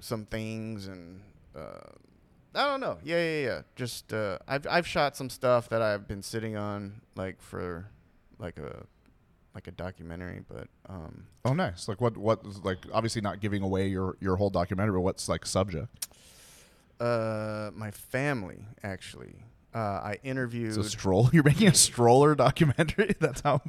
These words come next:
Speaker 2: into the
Speaker 1: <laughs> Will they get the stroller?
Speaker 2: <laughs>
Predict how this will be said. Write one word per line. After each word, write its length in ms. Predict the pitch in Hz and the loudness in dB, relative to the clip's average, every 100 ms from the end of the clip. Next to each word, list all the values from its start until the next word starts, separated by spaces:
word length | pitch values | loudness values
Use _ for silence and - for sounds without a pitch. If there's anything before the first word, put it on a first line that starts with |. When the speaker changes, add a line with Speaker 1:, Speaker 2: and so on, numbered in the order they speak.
| 139 | -6
Speaker 2:
into 400 | 113 143 151 156 | -2 0 0 -2
the 80 | 151 - - - - - - - - - - - - - - _ - - - - _ - - - - - - - - - - - | -8 -12 -18 -18 -20 -18 -18 -18 -18 -20 -18 -20 -20 -20 -20 _ -20 -20 -20 -20 _ -20 -20 -20 -20 -20 -20 -20 -20 -8 -2 -2
Speaker 1:
<laughs> 560 | 349 349 254 190 180 165 | -2 -2 -2 -4 -6 -4
Will 200 | 165 156 | 0 0
they 160 | 190 175 | 0 -2
get 200 | 165 185 | -2 -4
the 80 | 185 | -6
stroller? 520 | - 143 87 - | -4 -6 -6 -12
Speaker 2:
<laughs> 60 | - | -4